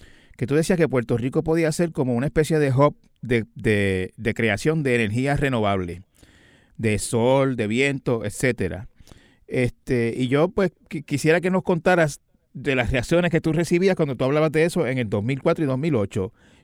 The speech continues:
Yo, por ejemplo, recuerdo que te decían que era fantasioso, que estabas enajenado de la realidad, que eras un irresponsable al decir cosas así,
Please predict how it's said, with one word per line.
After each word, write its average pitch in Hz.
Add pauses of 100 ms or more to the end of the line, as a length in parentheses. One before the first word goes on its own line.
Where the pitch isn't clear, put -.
Yo, 127 (180)
por 131
ejemplo, 151
recuerdo 151 (400)
que 120
te 113
decían 135
que 147
era 135
fantasioso, 139
que 131
estabas 127
enajenado 113
de 123
la 113
realidad, 113
que 160
eras 135
un 131
irresponsable 117
al 120
decir 117
cosas 104
así, 165